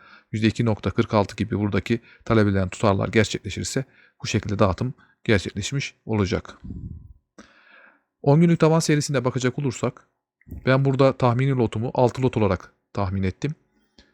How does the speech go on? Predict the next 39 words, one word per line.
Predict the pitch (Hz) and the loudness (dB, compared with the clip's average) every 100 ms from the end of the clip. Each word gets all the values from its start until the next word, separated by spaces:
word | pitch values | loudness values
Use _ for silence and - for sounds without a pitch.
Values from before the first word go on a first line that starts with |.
| _ | _
Tabii | 147 120 107 | -2 0 0
bu | 117 113 | 2 6
beş | 131 - 113 | 6 6 -2
lot | - | -4
da | 101 | -2
gerçekleşebilir. | 92 87 - - 101 104 143 - _ _ _ - | -2 -4 -8 -8 -6 -6 -6 -8 _ _ _ -6
Yani | - - | -4 2
altı | 135 127 139 | 2 4 2
lot | 120 | 2
gerçekleştiğinde | 123 110 123 123 110 123 117 | 2 2 0 -2 -4 -4 0
altı | 113 110 | 0 0
yüz | 120 | -4
otuz | - 120 | -6 -2
T | 117 101 | 0 0
L'lik | 98 110 - | -2 -4 -4
bir | 127 127 _ _ _ | -4 -6 _ _ _
size | - - 107 | -12 -2 0
hisse | 107 104 - 117 95 | 0 -2 0 0 0
vermiş | 98 95 92 98 | -2 -2 -2 -4
olacak. | 104 131 - - _ _ - | -2 -2 -4 -10 _ _ -2
Bunu | 123 | 0
da | 135 | 2
on | 139 135 | 2 2
gün | 120 110 | 0 0
boyunca | 101 98 101 135 - _ _ _ _ - | 0 0 0 0 -2 _ _ _ _ -2
tavan | 110 127 | 2 2
serisi | 120 110 98 - | 2 0 0 -2
olursa | 113 113 98 113 143 _ _ _ _ _ - | 0 0 0 -2 -4 _ _ _ _ _ -6
on | 139 131 | 0 2
gün | 110 | 2
sonrasında | - 98 95 127 127 | 0 0 0 0 0
dokuz | 113 | 0
yüz | - | -4
seksen | 107 120 113 | -4 -2 -2
dokuz | 120 - | -2 -2
T | 110 104 | 0 0
L | 98 | 0
gibi | 95 110 | 0 -2
bir | 143 | -4